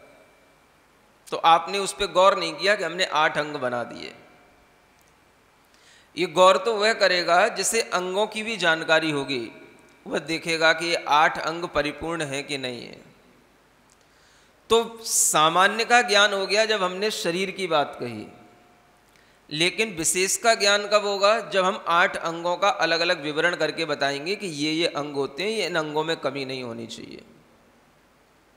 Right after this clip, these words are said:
समझ आ रहा है? जिनेंद्र भगवान की प्रतिमा होती है, आठ अंगों से परिपूर्ण होती है।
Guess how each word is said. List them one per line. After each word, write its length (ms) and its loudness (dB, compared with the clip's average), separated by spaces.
समझ 220 -10
आ 80 -4
रहा 120 -4
है? 220 -16
जिनेंद्र 420 -2
भगवान 460 0
की 120 -8
प्रतिमा 380 -4
होती 380 2
है, 520 -2
आठ 420 4
अंगों 300 -2
से 180 -2
परिपूर्ण 560 -4
होती 300 -6
है। 140 -6